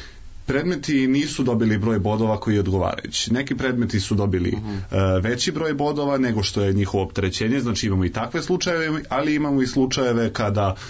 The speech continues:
Speaker 1: e, predmet prosto nosi, na primjer, sedam bodova, a jedan bod predstavlja negde oko trideset sati,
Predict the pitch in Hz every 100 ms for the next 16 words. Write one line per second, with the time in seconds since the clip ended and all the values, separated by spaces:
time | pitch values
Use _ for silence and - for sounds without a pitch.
0 | - - 110 104 101 117 110 101 - 110
1 | 95 104 101 95 90 85 98 87 87 110
2 | 110 131 139 147 156 147 139 113 117 113
3 | 107 117 101 - 110 - 107 101 107 101
4 | 92 87 90 104 110 92 92 - 95 90
5 | -